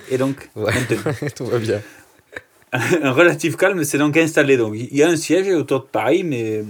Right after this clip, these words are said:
Speaker 1: pas de combat direct, enfin, ou du moins très peu. Dix-huit obus à l'heure s'abattaient sur la capitale, ce qui n'est pas non plus, euh, excessif.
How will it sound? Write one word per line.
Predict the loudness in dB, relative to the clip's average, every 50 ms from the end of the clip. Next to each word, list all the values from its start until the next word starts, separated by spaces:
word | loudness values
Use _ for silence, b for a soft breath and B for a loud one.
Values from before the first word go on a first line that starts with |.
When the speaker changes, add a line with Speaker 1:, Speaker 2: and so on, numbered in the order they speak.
| -4 -2
Speaker 1:
pas | -2 -2
de | -2
combat | -2 -2 0 2 2 2
direct, | 2 0 0 0 0 -2 -4 -6 -6 -6
enfin, | -6 -6 -8 -8
ou | -8 -8
du | -6 -6
moins | -6 -6 -6
très | -6 -8 -10
peu. | -10 -12 -14 -18 _ B B B B B B B B B B B B
Dix-huit | -6 -4 -2 -2 2 4 4
obus | 4 6 6 6
à | 6
l'heure | 6 4 2 0 0
s'abattaient | 0 0 0 0 0 0 -2
sur | -2 -2 -4
la | -2
capitale, | -4 -6 -8 -8 -8 -8 -8 -8 -10
ce | -16 -20 -16
qui | -12
n'est | -10 -8
pas | -4 -2 -2 -2
non | -2 -4 -8
plus, | -8 -6 -4 -2 -2
euh, | -4 -4 -6 -10 -14
excessif. | -14 -12 -12 -12 -12 -12 -12 -14 -20 -20 _